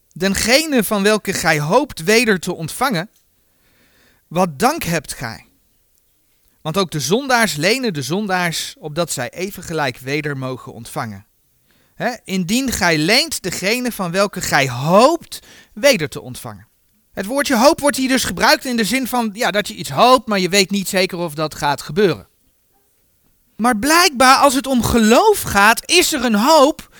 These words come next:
die een vaste grond heeft. Dat is Hebreeën elf vers één. En daarnaast zien we dat Gods woord, in Gods woord dat hoop ook een verwachting betekent. En daarvoor gaan we naar Spreuken tien.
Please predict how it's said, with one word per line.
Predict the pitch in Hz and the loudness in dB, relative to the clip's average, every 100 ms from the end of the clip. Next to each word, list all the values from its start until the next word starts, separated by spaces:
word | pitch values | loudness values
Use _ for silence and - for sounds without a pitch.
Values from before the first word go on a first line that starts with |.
| - | -6
die | 196 285 | 4 4
een | 285 | 4
vaste | - 226 - | 0 -4 -4
grond | 269 339 370 320 | -4 2 2 2
heeft. | 175 113 - - _ _ _ _ _ _ _ _ | -2 -4 -8 -18 _ _ _ _ _ _ _ _
Dat | - - | -2 -2
is | - | -2
Hebreeën | 127 120 127 160 214 | -8 -10 -4 -2 -2
elf | 254 254 | -2 -4
vers | - 254 | -8 -10
één. | 165 101 - _ _ _ _ _ _ _ _ _ | -10 -10 -16 _ _ _ _ _ _ _ _ _
En | 147 | -12
daarnaast | 151 196 285 349 - | -6 0 2 2 0
zien | - 330 | -2 -2
we | 330 | 0
dat | 277 247 | 4 2
Gods | - 214 - | 2 -2 -2
woord, | 214 320 247 277 - - _ _ 302 320 _ _ _ _ _ _ _ | -4 2 4 2 0 -14 _ _ _ _ _ _ _ _ _ _ _
in | - 240 | -6 -4
Gods | 233 190 | -4 -4
woord | 233 320 | -4 -2
dat | 254 | 0
hoop | 180 170 262 285 294 - | 0 0 2 2 0 -2
ook | 233 262 | 0 2
een | 254 226 | 0 -2
verwachting | - 196 175 156 262 - - 180 | -2 -2 -2 2 2 2 -2 -4
betekent. | 135 - 127 98 110 143 | -4 -8 -10 -10 -12 -10
En | |
daarvoor | 147 220 247 247 233 | -4 -2 -2 -2 -2
gaan | 190 233 | -2 -4
we | 233 | -2
naar | 202 | -2
Spreuken | 170 - 190 165 123 - | -2 -4 -4 -4 -6 -8
tien. | 247 392 | -6 -6